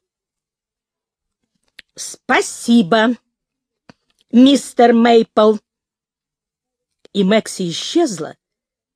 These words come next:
как будто рядом с ним ударила молния, оставив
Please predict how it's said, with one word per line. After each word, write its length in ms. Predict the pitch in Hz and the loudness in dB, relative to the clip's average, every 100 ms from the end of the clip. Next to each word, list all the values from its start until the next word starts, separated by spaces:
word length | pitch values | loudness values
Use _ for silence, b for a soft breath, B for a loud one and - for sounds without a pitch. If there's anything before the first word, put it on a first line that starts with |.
| _ _ | _ _
как 160 | 202 151 | -8 -4
будто 280 | 269 - | -2 0
рядом 360 | 226 294 277 254 | 0 0 -2 -6
с 140 | - | -6
ним 180 | 269 269 | -4 -4
ударила 400 | 226 247 262 247 | -2 0 2 2
молния, 760 | 247 269 302 247 190 175 156 - _ _ _ _ _ _ _ | 2 2 2 2 0 -4 -6 -12 _ _ _ _ _ _ _
оставив 640 | - 208 - 247 247 247 | -6 -6 -2 2 2 2